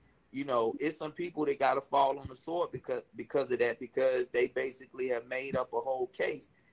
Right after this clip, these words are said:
And what they never told the public is that there were five of these little boys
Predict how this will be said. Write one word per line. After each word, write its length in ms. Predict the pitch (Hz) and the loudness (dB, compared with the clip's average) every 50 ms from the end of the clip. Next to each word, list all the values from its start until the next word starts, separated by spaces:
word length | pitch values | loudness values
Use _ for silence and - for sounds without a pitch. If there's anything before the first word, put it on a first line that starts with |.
| _ - | _ -4
And 180 | 123 120 120 120 | -2 -2 0 4
what 320 | 131 139 139 135 - - 123 | 6 8 8 8 6 4 0
they 220 | 120 135 135 131 123 | 0 2 2 0 0
never 380 | 127 127 147 170 180 170 170 156 | -2 -2 2 2 2 2 2 -2
told 400 | - - - 160 160 160 151 - | 0 2 4 4 4 4 4 2
the 100 | 131 117 | 0 -2
public 520 | - - - 214 220 - - 127 131 - - _ _ _ _ _ _ _ - | -2 0 2 4 4 4 2 -2 -6 -6 -8 _ _ _ _ _ _ _ -2
is 180 | 135 131 127 - | -2 -2 0 2
that 360 | 139 139 135 131 120 - - | 4 4 4 4 2 -2 0
there 180 | 139 156 170 175 | 0 2 2 2
were 160 | 170 151 123 | 0 -2 -4
five 460 | - - - 143 147 160 165 160 151 | -2 0 2 4 6 6 4 2 0
of 60 | 151 | -2
these 240 | 147 147 151 135 135 | -6 -8 -10 -10 -10
little 280 | 143 143 147 143 135 131 | -8 -6 -6 -6 -6 -6
boys 580 | - 156 180 202 170 143 131 131 123 - - - | -6 -4 -4 -2 -2 -2 -4 -6 -10 -14 -18 -20